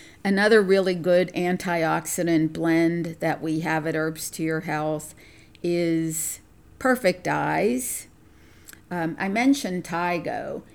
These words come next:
Tigo is a beverage, an antioxidant beverage. It has a high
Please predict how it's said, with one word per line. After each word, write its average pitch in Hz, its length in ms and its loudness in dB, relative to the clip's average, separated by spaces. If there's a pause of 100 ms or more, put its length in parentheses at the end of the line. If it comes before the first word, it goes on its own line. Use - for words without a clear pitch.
(140)
Tigo 208 680 2
is 180 460 0
a 165 100 0
beverage, 160 760 -2
an 156 120 0
antioxidant 165 1040 -2
beverage. 156 840 -4
It 165 160 0
has 165 380 -2
a 156 340 -4 (340)
high 190 580 0